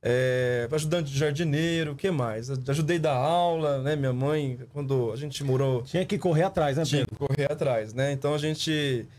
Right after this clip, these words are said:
Speaker 1: teve um período que meu pai ficou desempregado, e aqui em Três Lagoas ele ficou praticamente seis meses,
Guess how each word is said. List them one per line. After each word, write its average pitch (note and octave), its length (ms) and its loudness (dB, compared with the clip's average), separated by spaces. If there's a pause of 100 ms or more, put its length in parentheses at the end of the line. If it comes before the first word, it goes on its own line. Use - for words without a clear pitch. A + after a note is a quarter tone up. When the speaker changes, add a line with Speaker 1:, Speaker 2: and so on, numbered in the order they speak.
(140)
Speaker 1:
teve C#3+ 160 2
um D#3 80 2
período C#3+ 320 0
que C#3 40 -10
meu C#3 100 0
pai C3 160 0
ficou C3+ 160 -4
desempregado, B2+ 760 -2
e B2 40 0
aqui B2 160 -8
em A#2 120 -10
Três A#2+ 240 -8
Lagoas B2+ 400 0
ele B2 120 -4
ficou A#2+ 420 -2
praticamente B2+ 460 -2
seis D3+ 260 -4
meses, C3+ 560 -2